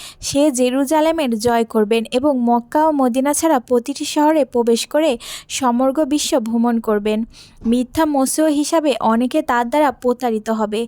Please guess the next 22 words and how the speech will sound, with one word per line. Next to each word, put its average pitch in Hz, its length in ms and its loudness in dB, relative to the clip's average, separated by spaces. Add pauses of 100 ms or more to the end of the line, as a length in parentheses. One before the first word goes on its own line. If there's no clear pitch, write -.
(300)
এবং 269 260 0
তার 247 300 0
দলে 294 300 2
যোগ 214 320 0
দেবে, 202 340 -4 (300)
তাকে 262 260 -2
সাহায্য 233 560 0
করবে 208 420 -2 (260)
শয়তান 262 600 -2
বাহিনী। 214 480 -2 (240)
তার 262 200 0
সবচেয়ে 277 600 -2
নির্ভরযোগ্য 262 760 2
সমর্থক 277 680 0
হবে 302 360 0 (440)
ইহুদিরা, 233 640 0 (180)
যাদের 226 360 0
কাছে 320 280 0
সে 330 200 0
হবেন 254 380 0 (100)
ঈশ্বরের 254 580 0
মতো। 196 380 -2